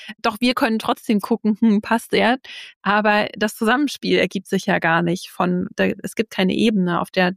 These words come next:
diese, diese Verbindung dann sichtbar wird und vor allem eben nicht für das Gegenüber, weil er es nicht mit einer wahren, mit einer authentischen Person zu tun hat, sondern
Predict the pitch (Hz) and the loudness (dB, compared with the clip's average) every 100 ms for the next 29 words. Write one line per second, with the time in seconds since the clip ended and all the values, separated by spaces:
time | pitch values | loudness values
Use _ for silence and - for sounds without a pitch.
0 | - - 185 185 175 - 196 196 190 202 | -8 -8 -6 -2 -2 -2 -6 -4 -2 2
1 | 208 190 185 185 220 - - 165 - 165 | 2 2 2 2 2 0 0 0 2 0
2 | - 180 - - 190 180 190 196 208 - | -2 -4 -4 -2 -2 0 0 0 -2 -4
3 | 185 185 196 190 - 233 175 185 214 - | -4 -2 -2 -2 0 0 2 2 0 -8
4 | - - - 196 196 - - 208 208 - | -18 -12 -2 0 0 -2 0 0 0 -4
5 | - - 220 226 - 226 202 196 196 202 | -16 -6 0 2 2 2 2 2 2 0
6 | 196 196 - 202 185 - 226 202 190 190 | 0 -2 -2 -2 0 2 0 0 0 0
7 | 185 196 185 170 _ - 180 - 175 - | 2 2 2 -2 _ -12 -8 -4 -2 -4
8 | - - 175 170 | -4 -2 0 0